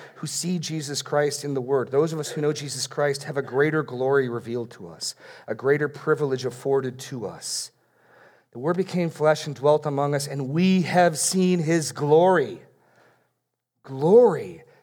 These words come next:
as of the only Son from the Father, full of grace and truth. Point one here, Jesus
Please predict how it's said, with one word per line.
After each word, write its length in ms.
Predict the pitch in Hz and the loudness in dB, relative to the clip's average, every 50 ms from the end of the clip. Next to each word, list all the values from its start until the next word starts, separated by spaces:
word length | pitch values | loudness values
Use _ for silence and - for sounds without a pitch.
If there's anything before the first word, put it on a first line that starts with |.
| _ - | _ -4
as 220 | - 170 151 127 | -2 -2 0 2
of 140 | 170 143 127 | 0 0 0
the 120 | 147 151 - | -6 -6 0
only 380 | 185 214 233 240 247 240 240 220 | 4 6 6 6 6 4 2 2
Son 340 | 202 - - 208 202 196 190 | 0 2 2 4 2 2 0
from 140 | 196 190 180 | -2 -2 -4
the 80 | 165 | -4
Father, 400 | 165 - 175 165 160 151 135 123 | 0 4 6 6 6 6 2 0
full 240 | - - 185 180 185 | -4 -4 -2 -2 -2
of 120 | 170 - | -4 -4
grace 400 | - 151 160 156 156 139 - - - | 2 4 4 4 4 2 -4 -6 -4
and 260 | - 147 143 131 123 | -6 -6 -6 -6 -8
truth. 540 | - - - 147 143 127 104 - - - - _ _ _ _ _ _ - - - _ _ | -10 -10 -8 -6 -6 -6 -8 -10 -16 -20 -20 _ _ _ _ _ _ -20 -20 -20 _ _
Point 220 | - 147 143 135 | -8 -8 -6 -4
one 220 | 139 143 147 147 139 | 0 0 0 0 0
here, 120 | 131 123 | -2 -4
Jesus 600 | 117 - - 147 156 151 143 143 139 120 - - | -4 -4 -6 -6 -4 -4 -4 -4 -6 -8 -8 -10